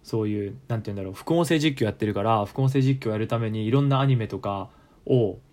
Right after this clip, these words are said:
媒体で見たいから、サブスクの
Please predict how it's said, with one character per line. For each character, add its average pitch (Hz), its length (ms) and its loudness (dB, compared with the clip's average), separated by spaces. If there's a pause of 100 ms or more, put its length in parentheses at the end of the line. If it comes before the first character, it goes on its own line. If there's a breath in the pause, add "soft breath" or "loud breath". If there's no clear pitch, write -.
(340)
媒 113 180 0
体 110 140 0
で 107 80 -2
見 107 100 -4
た 110 120 0
い 101 60 0
か 98 120 -6
ら、 98 260 -4
サ 120 140 -2
ブ 117 100 0
ス - 120 -6
ク 120 120 -2
の 110 240 -4